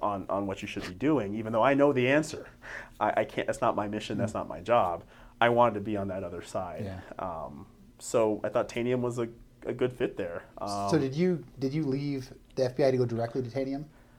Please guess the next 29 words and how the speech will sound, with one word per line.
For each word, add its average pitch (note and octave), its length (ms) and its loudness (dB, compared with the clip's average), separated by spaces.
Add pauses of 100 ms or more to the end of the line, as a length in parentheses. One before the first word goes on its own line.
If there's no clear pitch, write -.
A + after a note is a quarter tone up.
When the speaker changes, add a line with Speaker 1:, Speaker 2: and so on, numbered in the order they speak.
(240)
Speaker 1:
Yes. - 380 -12 (320)
Speaker 2:
Okay. A2+ 200 -4 (160)
Speaker 1:
Yeah. D2 100 -8 (180)
Speaker 2:
So, B2+ 240 0
so C3+ 120 -2
that B2+ 160 6
was A#2 200 0 (520)
June B2+ 260 0
of G#2 100 -4 (280)
fifteen, G#2 360 -4
you F#2+ 60 -12
said, F#2+ 180 -12
right? G2+ 180 -8 (300)
Speaker 1:
June C3+ 220 4
of B2+ 80 2
fifteen. A#2+ 500 0
So G#2+ 500 2
Speaker 2:
Yeah. G2+ 100 -2
Speaker 1:
what A2 200 4
ended A#2+ 160 2
up A#2 100 0
Speaker 2:
So B2 60 6
two A2+ 60 8
and - 0 -
a - 20 8
half - 40 2
Speaker 1:
happening B2 180 2
Speaker 2:
years D3+ 140 0
ago. G2 180 -8